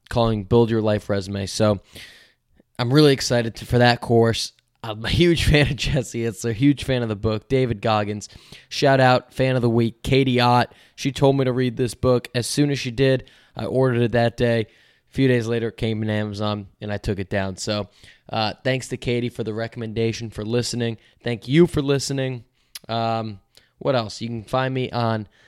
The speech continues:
Instagram, Twitter, YouTube. They're all Tommy Tahoe.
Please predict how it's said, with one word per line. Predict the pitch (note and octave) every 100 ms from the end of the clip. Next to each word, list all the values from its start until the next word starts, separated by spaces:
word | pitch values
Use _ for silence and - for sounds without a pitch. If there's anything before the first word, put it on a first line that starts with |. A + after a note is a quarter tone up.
| _ _ _ _ _ _ _ _ _
Instagram, | C3 B2+ - A#2 A#2+ A2+ A2 G2+ - -
Twitter, | - B2 A2+ A2 G#2 F#2+
YouTube. | A#2 A2+ - G#2+ G2
They're | G#2 G2+
all | G#2+ G#2
Tommy | - G#2+ G#2 G2+
Tahoe. | - A2+ A2 G#2+ G#2 G#2